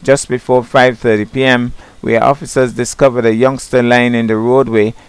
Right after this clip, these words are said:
with severe trauma to his head and torso, police said. E M S rushed the boy to the Amherst Hospital Center, where he was pronounced dead. On Friday morning, September the second,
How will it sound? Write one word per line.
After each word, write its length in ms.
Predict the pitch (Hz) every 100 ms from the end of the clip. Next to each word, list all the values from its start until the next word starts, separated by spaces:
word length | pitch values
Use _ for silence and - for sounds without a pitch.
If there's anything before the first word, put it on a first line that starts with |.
| -
with 160 | 113 110
severe 500 | - - 147 131 120
trauma 460 | - 156 151 139
to 180 | 117 -
his 200 | 113 107
head 260 | 156 131 104
and 240 | 98 101
torso, 560 | - 151 156 - 95 - - -
police 360 | - 110 90 90
said. 380 | - 117 101 - - _ _ _ _ _ 113
E 120 | 113
M 140 | 104
S 220 | 113 -
rushed 440 | 110 101 120 143 -
the 80 | 107
boy 280 | 113 120 143
to 140 | 131
the 160 | 110 98
Amherst 760 | 110 117 117 - 120 113 -
Hospital 520 | 123 113 - 104 113
Center, 600 | 101 143 131 117 117 101 - - -
where 180 | 113 113
he 140 | 110
was 180 | 104 101
pronounced 560 | - 107 92 90 -
dead. 300 | - 104 92 - - - - - -
On 160 | 98 92
Friday 340 | - 113 107
morning, 400 | 107 110 113 127
September 540 | - 113 - 120 110
the 100 | 101
second, 560 | 101 - 135 135 123